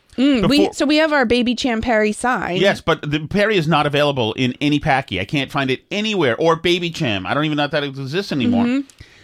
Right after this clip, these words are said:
Speaker 2: Before beer took off, the preferred alcoholic beverages of choice were apple or pear cider, the latter of which was known as Perry.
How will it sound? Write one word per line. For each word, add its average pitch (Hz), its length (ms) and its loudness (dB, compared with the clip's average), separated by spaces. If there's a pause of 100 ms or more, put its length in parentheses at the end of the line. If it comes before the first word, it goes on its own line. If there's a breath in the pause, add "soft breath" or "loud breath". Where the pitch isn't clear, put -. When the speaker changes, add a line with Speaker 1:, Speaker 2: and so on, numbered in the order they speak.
(240 loud breath)
Speaker 2:
Before 220 260 2
beer 226 220 2
took 220 240 -2
off, 160 240 4
the 175 40 -8
preferred 175 320 0
alcoholic 175 400 0
beverages 147 580 -2
of 139 180 -2
choice 156 340 -2
were 151 240 0
apple 175 340 -2
or 160 160 2
pear 160 380 0
cider, 165 500 0
the 123 140 -4
latter 156 280 4
of 170 100 -2
which 151 200 -4
was 151 140 -4
known 127 160 0
as 139 160 -4
Perry. 214 480 -2